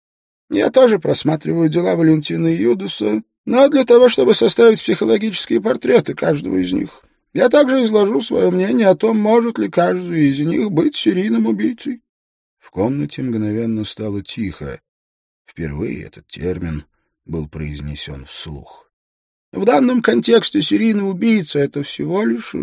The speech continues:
технический, механический термин, а не диагноз», поспешил добавить Столеоне.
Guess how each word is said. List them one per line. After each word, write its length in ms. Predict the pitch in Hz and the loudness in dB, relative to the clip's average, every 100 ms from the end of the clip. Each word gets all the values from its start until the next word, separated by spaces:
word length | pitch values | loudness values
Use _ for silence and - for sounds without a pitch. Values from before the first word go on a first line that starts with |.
| 165 | -6
технический, 880 | 165 156 196 233 226 - - 208 208 | -8 -6 -2 -2 -2 -6 -4 -4 -4
механический 1000 | 190 180 151 170 180 202 214 190 - 175 | 0 0 2 2 2 0 -2 -4 -6 -6
термин, 400 | 156 160 147 147 | -4 -2 -2 -4
а 60 | 165 | -2
не 120 | 226 | 0
диагноз», 680 | 240 196 196 202 190 - - _ _ | 2 2 0 -2 -2 -4 -8 _ _
поспешил 520 | 101 - 90 - 78 | -10 -8 -10 -8 -6
добавить 440 | 78 76 71 69 71 | -6 -6 -8 -8 -8
Столеоне. 800 | - 71 71 69 69 71 69 | -8 -8 -10 -10 -10 -8 -10